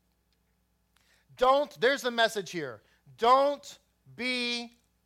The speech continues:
overly stringent. The woman failed to make the distinction.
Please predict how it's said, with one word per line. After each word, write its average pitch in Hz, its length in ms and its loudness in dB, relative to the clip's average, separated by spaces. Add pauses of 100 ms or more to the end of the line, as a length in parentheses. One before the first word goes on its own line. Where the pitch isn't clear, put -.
overly 233 840 2
stringent. 180 640 -8 (260)
The 196 100 -2
woman 262 520 -4
failed 254 540 -2
to 220 120 -8
make 220 320 -4
the 214 100 -2
distinction. 196 720 -10